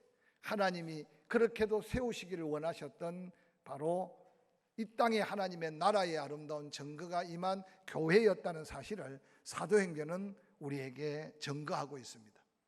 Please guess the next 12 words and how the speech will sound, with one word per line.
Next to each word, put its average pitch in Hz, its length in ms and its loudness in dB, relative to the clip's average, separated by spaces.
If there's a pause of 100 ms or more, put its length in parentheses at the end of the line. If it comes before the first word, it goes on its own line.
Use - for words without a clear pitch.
(760)
바로 254 220 8
그렇게 269 300 4
세워진 247 500 8
초대교회는 190 840 4 (380)
수없는 214 500 6
복음의 196 380 0
증인들, 190 520 -2
순교의 214 500 -4
피 - 180 -8
흘린 233 260 4
흔적을 208 460 0
통해서 214 560 -4